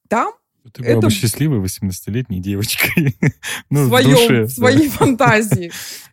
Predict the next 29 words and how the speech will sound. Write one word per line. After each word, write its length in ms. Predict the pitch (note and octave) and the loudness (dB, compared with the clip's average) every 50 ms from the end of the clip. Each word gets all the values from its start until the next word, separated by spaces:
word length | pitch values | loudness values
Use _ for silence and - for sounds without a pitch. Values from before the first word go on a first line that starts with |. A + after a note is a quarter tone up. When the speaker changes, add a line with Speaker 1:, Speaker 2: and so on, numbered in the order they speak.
| _ _ | _ _
Speaker 1:
Но 140 | - A#3 C4 C4 | 2 2 2 4
Speaker 2:
Да. 60 | - | 2
Speaker 1:
по 100 | B3 B3+ | 2 0
факту 680 | - - E4 F#4+ C5 - - - - A#3 - - - | 2 2 2 2 2 0 -2 -2 -2 -2 -2 -2 -6
в 120 | F3 G3 | -6 -6
жизни, 540 | A#3 A#3 C4+ D#4+ D4 C4 A#3 G3+ F#3+ F#3 E3 D4 - - _ _ _ _ - | -2 0 2 4 4 4 2 2 0 0 -2 -2 -4 -8 _ _ _ _ -8
э, 40 | A2+ | -4
Speaker 2:
Мгм. 280 | A2 - G#3+ G2 G2 G#2 | -2 -2 -2 -2 -2 -2
Speaker 1:
это 180 | A#3 A3+ - | -2 -2 -2
бы 200 | A3+ G#3+ B3+ B3+ | 0 0 0 0
вообще 240 | A3+ B3 B3+ - C4 | 0 -2 -4 -2 -2
не 60 | B3 | -2
соответствовало 680 | A3+ A#3 A#3 G#3+ - C4 D4+ - - A#3 G#3+ G#3+ G3+ G3 | 0 0 -2 -4 -2 -4 -4 -2 -2 -2 0 0 0 0
реальности, 460 | G3 G3+ C4 F#4 F#4+ E4 - - A3 | 0 0 0 0 0 -2 -4 -4 -6
и 60 | G3 G#3+ | -4 -2
я 120 | A3+ A#3 | -2 0
бы 100 | A#3 A#3+ | 0 -2
была 220 | G3 G#3+ G#3+ A3 G3 | -2 -2 -2 0 0
вообще 360 | F#3+ G3+ G3+ - - A3+ A3+ | -2 -4 -6 -6 -4 -2 -2
не 100 | A3 A#3+ | -2 -2
в 60 | A3+ | -2
контакте 440 | - G3+ G#3 F#3+ G#3 G#3 - - G#3+ | -4 -6 -4 -4 -4 -6 -6 -8 -10
с 60 | F#3 G#3 | -8 -6
реальностью. 560 | A3 G#3 F#3 F3 E3+ - F3+ - - _ _ _ - - - | -4 -4 -4 -4 -6 -8 -12 -16 -18 _ _ _ -20 -16 -10
А 60 | - | -8
это 100 | G3+ G#3 | -6 -2
Speaker 2:
Ну. 60 | A#3+ A#3+ | -2 -2
Speaker 1:
называется 360 | G#3 G3 G#3 A3+ A3 - - | 0 0 -2 -2 -2 -4 -8
шизофрения. 680 | - G3+ G#3+ - - A#3 A3 G#3+ G#3 G3 F3+ D#3+ - | -10 -8 -8 -4 0 2 2 2 2 2 0 -4 -8